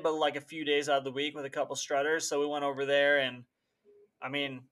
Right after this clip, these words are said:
number one goal opener is to hopefully have Maddie get, well, get a turkey would be great, but just have a good, good hunt, you know? Um,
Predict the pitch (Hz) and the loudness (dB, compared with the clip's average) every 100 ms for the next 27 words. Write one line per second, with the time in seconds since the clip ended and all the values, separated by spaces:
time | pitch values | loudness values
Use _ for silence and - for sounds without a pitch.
0 | _ _ 135 143 147 147 147 147 147 143 | _ _ -8 -6 0 0 0 0 2 2
1 | 143 156 147 139 135 - 139 127 - 139 | 0 -4 -4 -2 -4 -8 -12 -8 -2 0
2 | 131 127 156 151 160 151 147 151 147 151 | 0 -2 -8 -4 0 2 6 4 4 4
3 | 151 151 143 _ _ _ _ _ _ _ | 4 0 -4 _ _ _ _ _ _ _
4 | _ _ _ 156 165 156 135 143 117 - | _ _ _ -12 -10 -12 -6 -4 -4 -2
5 | 190 214 - 185 185 156 143 135 196 190 | 4 4 4 0 0 -4 -4 6 8 8
6 | 139 131 156 139 135 147 135 131 165 131 | 2 2 2 2 0 2 2 2 0 2
7 | 160 151 - _ _ 143 135 131 139 139 | 2 2 0 _ _ -8 -4 0 0 -2
8 | _ - 143 135 135 131 131 | _ 0 4 4 4 0 -4